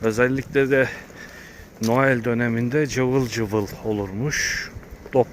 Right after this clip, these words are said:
dolu olurmuş, insanlar olurmuş ve hatta tezgahlar açılmış olurmuş ama, e, maalesef korona dolayısıyla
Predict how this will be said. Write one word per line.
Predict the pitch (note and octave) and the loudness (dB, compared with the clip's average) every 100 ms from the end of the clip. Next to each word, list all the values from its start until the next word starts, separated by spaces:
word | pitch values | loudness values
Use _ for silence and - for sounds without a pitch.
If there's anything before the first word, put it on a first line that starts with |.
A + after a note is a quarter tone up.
| - | 0
dolu | A2+ A2 G#2 | 2 2 0
olurmuş, | G#2 F#2+ A#2+ C3+ - | -2 -2 -4 -4 -4
insanlar | A#2+ G#2+ A#2+ A2 A#2 - - - - - | -4 -4 -2 0 0 0 -8 -16 -14 -2
olurmuş | A2+ G#2 G2+ C#3+ - | 0 2 0 -2 -2
ve | A#2 | 0
hatta | A2+ - C3 C#3+ - - - - | 0 2 2 2 -4 -14 -14 -6
tezgahlar | - C3+ A#2 C#3 A#2+ C3+ | 4 4 6 2 4 2
açılmış | A#2+ A2 A2+ G#2 G2 - | 2 0 -4 -4 -4 0
olurmuş | A2 G#2+ D3 E3+ E3 | 0 0 -2 0 2
ama, | C3 F#3+ - - - - - - - - - | 6 4 2 -10 -14 -12 -12 -10 -8 -8 -2
e, | C3 C3+ C3+ C3 - - - D3 | 4 6 6 2 -2 -4 -4 -2
maalesef | C#3+ C3 A#2+ - E3+ - - - | 2 4 2 2 0 0 -8 -4
korona | C#3+ C#3 C#3+ B2+ | 2 6 6 4
dolayısıyla | A#2 A#2 A2+ A2+ - B2 C3+ F3 | 4 4 4 0 -2 0 2 0